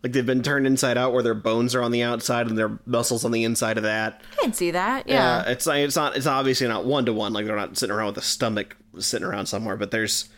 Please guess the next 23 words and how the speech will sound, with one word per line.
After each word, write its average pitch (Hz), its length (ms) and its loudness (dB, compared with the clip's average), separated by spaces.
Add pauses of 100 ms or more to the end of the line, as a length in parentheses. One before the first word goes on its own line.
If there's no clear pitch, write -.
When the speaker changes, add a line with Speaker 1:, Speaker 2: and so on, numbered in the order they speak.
(420)
Speaker 1:
there's 139 180 0
something 165 240 2
about 127 280 2
it 123 60 2
where, 117 200 2
like, 110 220 0
I, 117 80 -2
it's 120 280 -2
just 147 400 0
familiar 143 580 2
enough 117 340 0
to 123 100 -2
make 117 240 -2
you 110 140 2
uncomfortable, 123 760 -2 (760)
but 127 100 -4
not 120 220 0
so 120 280 0
much 110 300 0
that 110 120 0
it - 160 -4
feels 110 320 -2
like 107 460 -4